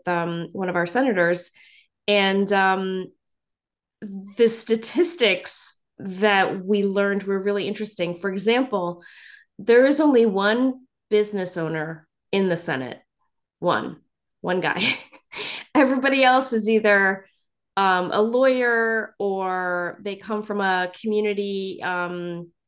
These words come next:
advocacy, uh, background. And so it's, it, it really puts things into perspective, I guess is my point. When you think about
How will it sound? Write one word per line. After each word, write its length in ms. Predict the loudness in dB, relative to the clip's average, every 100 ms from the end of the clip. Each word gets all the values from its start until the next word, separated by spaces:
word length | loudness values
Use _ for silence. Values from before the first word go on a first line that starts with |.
| _ -2
advocacy, 1040 | 0 0 -2 -8 -2 0 2 2 0 -8 _ _ _ _ _ -6
uh, 680 | -4 -4 -6 -8 -10 -10 -12 -4
background. 800 | 0 0 2 4 4 4 2 -2 -8 _ _ _ _ _ _ _ -2
And 240 | 2 2 0
so 480 | -2 2 4 2 4
it's, 460 | 2 2 -10 -12 _ -2
it, 160 | -2 -2 -12 _ _ _ _ _ _ _ -6
it 180 | -6 -4
really 240 | 0 0 2
puts 220 | 0 0
things 240 | -2 -2
into 160 | -4 -8
perspective, 480 | -12 -8 -6 -4 -4
I 80 | -4
guess 220 | -4 -8
is 140 | -6
my 120 | -6
point. 360 | -4 -4 -4 -2
When 140 | -2
you 100 | -2
think 280 | 0 0 0
about 560 | -2 0 0 0 -2